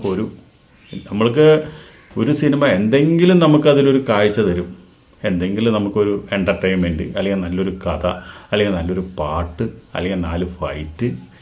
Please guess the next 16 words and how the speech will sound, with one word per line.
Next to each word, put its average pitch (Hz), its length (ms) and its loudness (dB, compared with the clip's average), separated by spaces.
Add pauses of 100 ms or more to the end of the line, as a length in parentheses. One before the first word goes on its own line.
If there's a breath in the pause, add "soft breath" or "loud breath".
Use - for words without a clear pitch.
(400 soft breath)
എന്തെങ്കിലുമൊക്കെ 165 800 2
നമുക്ക് 127 300 2 (140)
കാശ് 101 340 2
മുടക്കുന്ന 101 420 0 (420)
ആ - 20 0 (160)
ഒരു 95 120 -6 (120)
പ്രേക്ഷകന് 90 560 -2 (180)
തരും. 78 220 -6 (220)
ഇതിലതൊന്നുമില്ല. 85 1040 -2 (1400 soft breath)
ഇതിലെല്ലാം 107 480 2 (160)
വളിപ്പ് 104 520 0 (120)
കോമഡി, 78 440 -6 (1300 soft breath)
എന്നോ 104 320 2 (200)
കാലകരണപ്പെട്ട 107 800 2 (100)
ഒരു 85 100 -4 (140)
കഥ. 78 220 -12